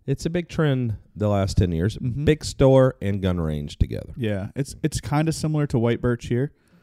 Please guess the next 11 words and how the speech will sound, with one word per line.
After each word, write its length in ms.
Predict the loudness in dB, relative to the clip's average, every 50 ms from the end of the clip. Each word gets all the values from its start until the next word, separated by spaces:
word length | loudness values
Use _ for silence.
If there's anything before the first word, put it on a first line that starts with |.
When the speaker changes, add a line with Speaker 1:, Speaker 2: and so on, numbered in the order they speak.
| _ _ _ -2
Speaker 2:
Um, 260 | -2 0 0 -2 -4
it's 120 | -6 -8 6
Speaker 1:
Mm-hmm. 60 | 6
Speaker 2:
bigger 300 | 8 8 8 4 2 0 0
physically, 480 | 0 0 0 0 0 -4 -2 -4 -4
but 240 | -2 -2 -2 -2 -2 -4
it's 160 | -8 -8 -8 -16 _ -6
a 100 | -6 -6
similar 380 | -4 -2 -2 0 0 0 0
idea. 420 | 0 -2 -2 -2 -2 -2 -2 -4 -6 -8
Speaker 1:
Yep. 220 | -10 -12 -12 -12